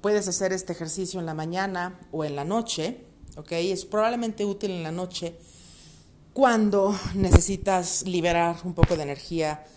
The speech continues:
pues probablemente que no te sirva para conciliar un sueño tranquilo, ¿ok? Entonces puedes hacerlo en la noche para liberar esa energía, o también puedes hacerlo en la mañana para llenarte de energía. Con cada inhalación traes oxígeno y traes energía positiva a tu cuerpo y liberas.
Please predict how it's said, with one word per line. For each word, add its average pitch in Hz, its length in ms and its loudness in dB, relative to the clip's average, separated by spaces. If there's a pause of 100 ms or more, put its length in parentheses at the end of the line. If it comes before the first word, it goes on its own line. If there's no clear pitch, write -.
(140)
pues 339 160 2
probablemente 233 560 4
que 185 120 -2
no 180 140 -2
te 180 100 -4
sirva 170 320 0
para 151 220 -4
conciliar 147 440 -4
un 151 80 -6
sueño 147 320 -4
tranquilo, 147 600 -6 (480)
¿ok? - 180 -10
Entonces 165 340 -4
puedes 170 180 -2
hacerlo 160 200 -2
en 156 60 -6
la 147 60 -4
noche 151 280 -6
para 139 160 -4
liberar 139 340 -2
esa 143 160 -4
energía, 165 460 -4 (300)
o 285 280 10
también 233 300 0
puedes 240 160 2
hacerlo 214 240 -2
en 214 40 -2
la 214 100 0
mañana 226 580 0
para 165 160 -2
llenarte 175 500 -2
de 160 60 -2
energía. 139 360 -8
Con 175 180 -6
cada 240 180 2
inhalación 233 760 0
traes 214 300 2
oxígeno 214 520 -2
y 202 60 -4
traes 196 300 0
energía 180 340 -4
positiva 175 420 -4
a 175 60 -4
tu 160 140 -10
cuerpo 208 400 -2 (320)
y 190 100 2
liberas. 156 640 -2